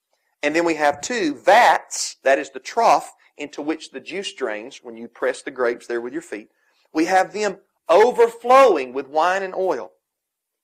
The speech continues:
Now, this is just not possible early in the third scriptural month when most feast keepers celebrate Pentecost. Why is that? Well, it is true that you could have a spring wheat harvest if you planted wheat in the fall,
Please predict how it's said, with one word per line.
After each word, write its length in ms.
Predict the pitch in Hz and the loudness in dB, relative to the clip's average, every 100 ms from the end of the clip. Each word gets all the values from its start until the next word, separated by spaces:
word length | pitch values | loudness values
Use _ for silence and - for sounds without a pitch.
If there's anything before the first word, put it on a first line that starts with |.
| - | -2
Now, 320 | 170 139 101 _ _ | 2 2 0 _ _
this 320 | 123 170 247 | -4 -4 -4
is 140 | 220 - | -8 -6
just 300 | 180 180 170 | -4 -2 0
not 240 | 175 180 | 0 0
possible 680 | - 220 262 - 202 123 - _ _ _ _ _ _ | -4 -4 -6 -12 -12 -12 -14 _ _ _ _ _ _
early 380 | 147 160 175 175 | 0 0 0 -4
in 120 | 143 | -10
the 60 | 127 | -12
third 380 | - 165 156 156 | -6 -2 -2 -4
scriptural 720 | - - 185 190 - 220 233 | -12 -6 -6 -6 -8 -8 -8
month 360 | 180 113 120 - | -8 -10 -12 -14
when 160 | 123 | -10
most 280 | 120 139 - | -6 -6 -10
feast 260 | 143 151 - | -14 -14 -14
keepers 380 | 131 123 127 | -14 -12 -12
celebrate 460 | - 110 110 131 - | -6 -6 -6 -10 -12
Pentecost. 640 | 226 240 - - - _ _ _ _ _ _ | -20 -20 -20 -20 -20 _ _ _ _ _ _
Why 280 | 117 113 131 | -4 -2 -2
is 200 | 240 247 | -6 -12
that? 240 | 104 98 _ | -16 -18 _
Well, 220 | 113 156 - _ _ _ - | -6 -6 -8 _ _ _ -4
it 140 | 156 | -2
is 160 | 247 - | -2 -4
true 260 | - 220 | -6 -6
that 240 | 170 - 185 | -6 -10 -12
you 80 | |
could 640 | 175 - 330 302 117 - - _ _ _ - | -16 -4 -2 0 -2 -6 -12 _ _ _ -2
have 180 | 175 160 | 0 0
a 60 | |
spring 380 | 156 - 190 180 | -2 -4 -6 -2
wheat 260 | 165 294 294 | -2 -2 -4
harvest 500 | 139 120 117 175 - | 0 0 -2 -10 -12
if 160 | 143 - | -14 -16
you 60 | |
planted 440 | _ 151 165 214 113 | _ -8 -8 -8 -8
wheat 200 | 113 113 | -10 -10
in 80 | |
the 80 | 104 | -16
fall, 500 | - 214 254 139 - | -8 -4 -2 -2 -4